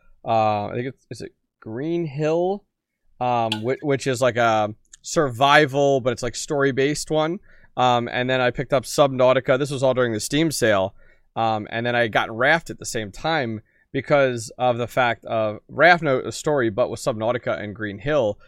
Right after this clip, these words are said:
it was very similar, like, story-based. And I, I, I play multiplayer games, like, multiplayer competitive games. So I found myself that kinda teeing into these story-based games, and my stream has enjoyed them.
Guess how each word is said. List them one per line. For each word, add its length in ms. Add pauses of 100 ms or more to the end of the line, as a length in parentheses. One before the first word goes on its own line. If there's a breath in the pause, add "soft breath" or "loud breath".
(120)
it 80
was 100
very 160
similar, 460
like, 160
story-based. 520
And 200
I, 220 (520)
I, 180
I 120
play 180
multiplayer 560
games, 480
like, 200
multiplayer 760
competitive 520
games. 400 (300 soft breath)
So 140
I 100
found 360
myself 600
that 200 (440)
kinda 280
teeing 340
into 200
these 440 (280)
story-based 720
games, 400
and 140
my 120
stream 340
has 160
enjoyed 400
them. 160